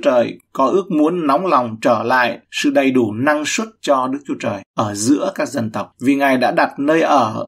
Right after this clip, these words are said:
của Ngài ở giữa họ. Như câu ba mươi mốt ấy. "Thế thì các ngươi sẽ phân cách dân Israel ra xa sự ô uế của họ, kẻ họ làm ô uế hội mạc ta vẫn ở giữa họ mà phải chết trong sự ô uế mình chăng?"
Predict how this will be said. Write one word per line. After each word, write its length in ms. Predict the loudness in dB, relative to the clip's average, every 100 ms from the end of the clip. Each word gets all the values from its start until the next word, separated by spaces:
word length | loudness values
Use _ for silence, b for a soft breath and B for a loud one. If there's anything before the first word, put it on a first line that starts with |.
| _
của 120 | -4
Ngài 280 | 0 2 2
ở 160 | 0 -6
giữa 220 | -6 -6
họ. 240 | -6 -10 -12 _ _ _ _ _ -14
Như 80 | -8
câu 120 | -4
ba 140 | -2 0
mươi 80 | 0
mốt 160 | -4
ấy. 100 | -6 -8 -4
"Thế 100 | 0
thì 240 | 2 2
các 140 | 0 0
ngươi 140 | 2
sẽ 120 | 0
phân 260 | 0 0 0
cách 180 | 0 -2
dân 260 | 0 0 0
Israel 480 | -2 0 0 0 -2
ra 280 | 0 0
xa 440 | -2 -2 2 2 2
sự 140 | -2 0
ô 220 | 2 2
uế 140 | 2 0
của 160 | -2
họ, 260 | 0 -2 -2 _
kẻ 80 | -2
họ 180 | 2 2
làm 240 | 2 0
ô 220 | 0 2
uế 100 | 2
hội 260 | 2 0 0
mạc 220 | 0 -2 -2
ta 200 | 0 0
vẫn 180 | -2 -2
ở 200 | -2 -2
giữa 160 | -6
họ 260 | -4 -4 -4
mà 140 | -8 -8
phải 200 | -10 -8
chết 200 | -4 -2 -2
trong 120 | -6
sự 160 | -6 -6
ô 200 | -4 -4
uế 160 | -4 -4
mình 220 | -6 -6
chăng?" 180 | -8